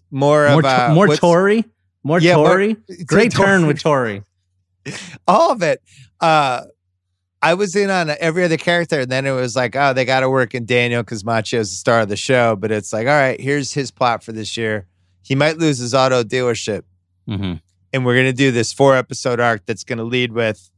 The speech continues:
Speaker 1: "Oh, guess what? The girl that he saved in the hurricane, the
Speaker 2: Yeah.
Speaker 1: tsunami," whatever that thing was,
Speaker 2: Yeah.
Speaker 1: she's now a vice president of sales at,
Speaker 2: Mm-hmm.
Speaker 1: at the
Speaker 2: Mm-hmm.
Speaker 1: car de-, the car place that, uh,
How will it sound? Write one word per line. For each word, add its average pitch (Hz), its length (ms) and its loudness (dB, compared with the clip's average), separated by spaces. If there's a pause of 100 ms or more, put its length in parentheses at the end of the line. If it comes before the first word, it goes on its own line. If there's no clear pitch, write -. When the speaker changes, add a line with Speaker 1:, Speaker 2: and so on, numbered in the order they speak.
(460)
Speaker 1:
"Oh, 226 180 4
guess - 340 -2
what? 202 320 0 (640)
The 160 80 -2
girl 196 360 2
that 170 180 0
he 196 180 -4
saved 190 560 0
in 139 100 -8
the 139 120 -2
hurricane, 131 760 0 (120)
the - 120 -8
Speaker 2:
Yeah. 92 160 0
Speaker 1:
tsunami," 147 420 0
whatever 143 260 0
that 131 200 2
thing 123 160 -2
was, 117 380 -2 (120)
Speaker 2:
Yeah. 80 160 -6
Speaker 1:
she's 196 300 -2
now 247 240 4
a 180 40 4
vice 196 300 0
president 196 460 -6
of 170 80 -2
sales 170 460 0
at, 147 180 -2
Speaker 2:
Mm-hmm. 175 120 -2
Speaker 1:
at 160 240 0
the 151 60 -8 (120)
Speaker 2:
Mm-hmm. 151 140 -2
Speaker 1:
car 175 200 0
de-, 165 360 -6
the 143 120 0
car 170 240 0
place 135 380 -2
that, 127 220 0
uh, 120 300 0